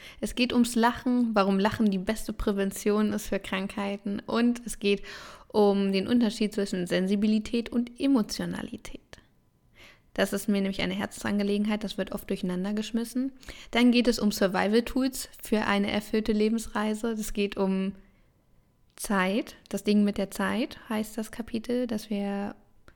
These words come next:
erkennen, wie viel Zeit wir haben, wofür wir Zeit nutzen und dass Zeit ja die,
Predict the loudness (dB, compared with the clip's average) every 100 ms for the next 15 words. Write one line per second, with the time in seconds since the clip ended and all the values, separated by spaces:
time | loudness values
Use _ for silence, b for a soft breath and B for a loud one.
0 | b b b -4 -2 4 4 4 0 -4
1 | -4 0 0 -2 -4 -2 0 0 0 -2
2 | -2 -4 -2 -4 -4 -2 0 0 0 -2
3 | -4 -2 -2 -2 -6 -8 -6 -4 -4 -4
4 | -4 -2 -4 -4